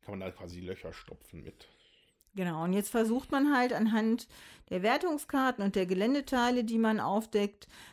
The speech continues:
Speaker 2: möglichst viele Punkte, äh, zu generieren. Am Ende jeder Jahreszeit findet eine Wertung halt statt, wie viele Punkte man über die, äh, Wertungskarte erreicht, äh, wie viele Punkte man,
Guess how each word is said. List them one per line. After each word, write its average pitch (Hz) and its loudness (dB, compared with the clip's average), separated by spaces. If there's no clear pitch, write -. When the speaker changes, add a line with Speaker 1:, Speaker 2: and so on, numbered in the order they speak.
Speaker 2:
möglichst 233 2
viele 226 4
Punkte, 214 4
äh, 185 2
zu 180 -6
generieren. 233 0
Am 185 -2
Ende 202 4
jeder 196 4
Jahreszeit 180 0
findet 180 -4
eine 151 -4
Wertung 226 -2
halt 220 2
statt, 208 -2
wie 190 -6
viele 185 -6
Punkte 196 -2
man 175 0
über 185 -2
die, 165 -4
äh, 156 -6
Wertungskarte 240 0
erreicht, 208 0
äh, 175 0
wie 185 -4
viele 190 -4
Punkte 190 -2
man, 170 0